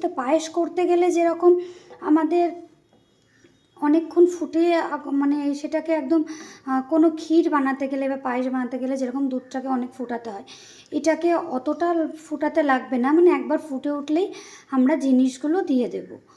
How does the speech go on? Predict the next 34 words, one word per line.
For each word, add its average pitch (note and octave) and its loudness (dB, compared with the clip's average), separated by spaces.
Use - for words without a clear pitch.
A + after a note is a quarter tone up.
তো, C#4+ -2
উম, B3 -2
দেখতে C4+ -4
থাকি, D4 -4
এটা C#4 -4
দুধটা C4 -6
গরম B3 0
হচ্ছে B3 -8
আর C4+ 0
আমি B3+ -2
সমানে B3+ -2
নাড়ছি, A3+ -4
কারণ C4+ 2
যাতে B3+ -2
এটা C#4 -4
করে D4 0
তলায় A#3 -2
যাতে C4 -2
বসে B3 -4
না F#3 0
যায়, B2+ -14
তাই A#3+ -4
জন্য C#4 2
কিন্তু D4 2
আমি C#4 4
দুধটাকে C4+ -6
সমানে B3 0
নাড়বো G#3+ -4
আর A#3 -12
তারপরে A3+ -2
এক - -10
এক A#3+ -6
করে D#4 -4
সব D#4+ 0